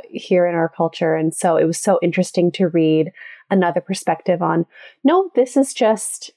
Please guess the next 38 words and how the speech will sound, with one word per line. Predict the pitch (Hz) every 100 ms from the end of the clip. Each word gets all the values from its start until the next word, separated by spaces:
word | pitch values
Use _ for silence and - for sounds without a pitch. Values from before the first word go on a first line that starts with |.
| -
you | 214
know, | 196 190
part | - - 180 160
of | 165 -
life | 202 202 202
and | 190
part | - 170
of | 160
the | -
flow | 165 - 185 185
and | 180
part | - 170
of | 165
the | 160
evolution. | 160 170 165 175 - 190 170
And | 170
that | 160 180
was | 180
just | - 160 - -
so | 156 160 151 147 147 _ _ _ _ _
fascinating | - 165 151 - 165 151 147 147
to | 180
me. | 156 147
And | - -
I |
was | 175
like, | 160 -
"I | 151
need | 190 214 196
to | 214
learn | 226 233
more | 220 262 349
about | 277 196 226
this. | 202 185
This | - 180 -
is | 220
amazing." | 269 269 285 381 370 247 202 185 170 226
<laughs> | -